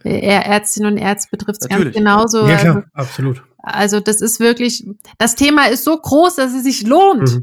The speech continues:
Speaker 1: da
Speaker 3: Mhm.
Speaker 1: wirklich was zu machen. Ja?
Speaker 2: Medizin muss ich, muss ich aber in einem Punkt widersprechen. Die Vergütung für einen Mediziner ist eine andere. Und ein Mediziner vierhundert Euro im Monat, fünfhundert Euro für eine Kita, bei,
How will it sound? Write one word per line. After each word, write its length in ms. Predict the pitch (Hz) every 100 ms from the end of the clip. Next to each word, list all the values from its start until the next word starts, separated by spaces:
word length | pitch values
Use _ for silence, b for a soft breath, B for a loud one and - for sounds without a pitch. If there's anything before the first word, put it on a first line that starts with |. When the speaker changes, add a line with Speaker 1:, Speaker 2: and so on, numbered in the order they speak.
| - 202
Speaker 1:
da 320 | 196 226 233
Speaker 3:
Mhm. 80 | 285
Speaker 1:
wirklich 280 | 320 302 247
was 180 | 262 262
zu 60 | 262
machen. 420 | 254 285 196 180 _ _
Ja? 180 | 208 208
Speaker 2:
Medizin 380 | 156 165 180 180
muss 160 | 175 190
ich, 180 | -
muss 180 | 147 160
ich 80 | 190
aber 280 | 165 151 - _ - - _ -
in 140 | 127
einem 200 | - 170
Punkt 300 | 170 165 -
widersprechen. 560 | 139 127 117 131 - 185 b b b b b _ _ _ -
Die 100 | 135
Vergütung 720 | 127 117 113 120 - 170 202
für 140 | -
einen 120 | 127 123
Mediziner 640 | 110 110 - 113 143 -
ist 220 | 120 -
eine 140 | 165 -
andere. 520 | 214 220 120 113 - B B B
Und 220 | 139 127
ein 80 | 127
Mediziner 640 | 110 104 - - 135 185 190
vierhundert 420 | - 175 175 -
Euro 300 | 160 165 -
im 80 | 147
Monat, 380 | 147 160 156
fünfhundert 440 | - 151 - 147 139
Euro 280 | 135 147 139
für 160 | 139
eine 100 | 135
Kita, 360 | 135 165 - 131
bei, 280 | 127 127